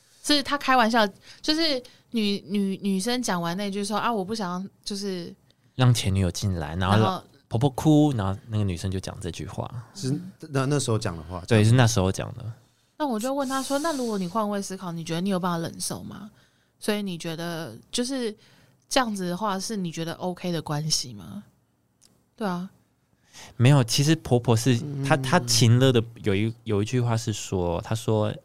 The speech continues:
Speaker 2: ：“哦，我，我现在也没什么朋友，我跟那个前女友只是当朋友。”
Speaker 3: 我觉得当朋友 OK 啊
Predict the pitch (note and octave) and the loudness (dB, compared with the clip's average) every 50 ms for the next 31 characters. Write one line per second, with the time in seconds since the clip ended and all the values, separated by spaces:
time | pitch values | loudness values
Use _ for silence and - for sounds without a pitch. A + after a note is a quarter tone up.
0 | _ - G#2+ G#2+ G#2 G#2 G#2+ A2 - - _ - A2+ A#2 A2+ - - - D#3 D3+ | _ 0 2 2 4 2 0 -2 -4 -14 _ -2 -2 -2 -2 0 2 4 6 6
1 | C3+ A#2 A2 A2+ A#2+ A#2 C3 A2+ A2 A2+ - - G2 G#2 A#2 A#2+ A2 G2 F#2 F#2 | 6 6 6 4 4 4 2 0 0 0 0 -2 0 2 2 2 2 2 0 0
2 | F#2 G2 - B2+ C3+ C3 - - - G2+ G2+ A2+ A2+ G#2 G2 - - F#2+ G#2 - | -2 -2 -2 -2 -2 -2 -4 -4 -2 -2 0 2 2 2 0 -2 -4 -6 -4 -4
3 | - G2+ G#2 G#2+ A2+ - - - F2+ F2 G2 F2 F#2 F#2+ F#2+ F#2+ - - - _ | -2 -2 -2 -4 -6 -6 -6 -6 -4 -4 -6 -6 -6 -4 -6 -6 -8 -10 -16 _
4 | _ _ _ _ _ _ _ _ _ _ _ _ _ - G3 C#3+ B2 D3+ E3+ G3+ | _ _ _ _ _ _ _ _ _ _ _ _ _ -4 -4 0 2 2 4 4
5 | G#3+ A3+ G3 F#3 C#3 - A2 B2 A#2+ A#2+ A#2 B2 B2 A2 G#2 F#2+ F#2 F2+ F2 F2 | 4 4 4 4 2 4 2 0 0 0 -2 -2 0 0 0 -2 -2 -4 -6 -8